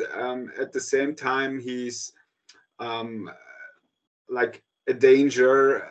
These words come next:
um, when it comes to standard situations. If I would be, um, Roger Schmidt, I would also take a close look on Amad Dedic. He's Austrian-born Bosnian player. He's, um, um,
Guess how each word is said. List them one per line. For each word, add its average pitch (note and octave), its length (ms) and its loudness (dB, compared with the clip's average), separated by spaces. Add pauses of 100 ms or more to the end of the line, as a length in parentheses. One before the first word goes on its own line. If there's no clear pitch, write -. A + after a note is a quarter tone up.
um, A#2+ 300 -2
when A#2+ 160 0
it A2+ 100 -8
comes A#2+ 260 -6
to A#2 60 -18
standard A2 640 -4
situations. A#2 1000 0 (1400)
If D3 140 6
I D#3 140 8
would F3 240 2
be, D#3 300 8
um, C3 560 0
Roger C3+ 260 2
Schmidt, D3 460 -4 (240)
I C3 100 -2
would C#3+ 220 6
also C3+ 560 2
take B2 260 -2
a B2+ 60 -2
close B2+ 340 -2
look B2+ 180 -4
on B2 100 -4
Amad A#2 300 -8
Dedic. C#3+ 460 -6 (160)
He's A#2+ 360 -10
Austrian-born A#2+ 920 -4
Bosnian A#2+ 400 -6
player. B2+ 540 0
He's, A#2+ 300 -12
um, G#2 340 -10 (640)
um, G#2 580 -8